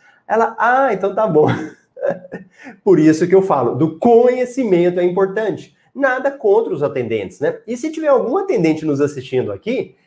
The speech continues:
seja bem-vinda pra você aprender isso também. Aí, beleza. Aí ela pegou a, o que eu falei, né? Pegou o localizador da passagem que eu tinha comprado. E esse procedimento é na Azul, na Smiles é diferente.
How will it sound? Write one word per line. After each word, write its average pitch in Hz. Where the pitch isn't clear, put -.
seja 139
bem-vinda 165
pra 196
você 196
aprender 185
isso 170
também. 127
Aí, 403
beleza. 165
Aí 185
ela 151
pegou 156
a, 120
o 127
que 131
eu 135
falei, 160
né? 427
Pegou 156
o 170
localizador 160
da 147
passagem 151
que 143
eu 131
tinha 131
comprado. 113
E 143
esse 151
procedimento 147
é -
na 196
Azul, 131
na 117
Smiles 113
é 127
diferente. 113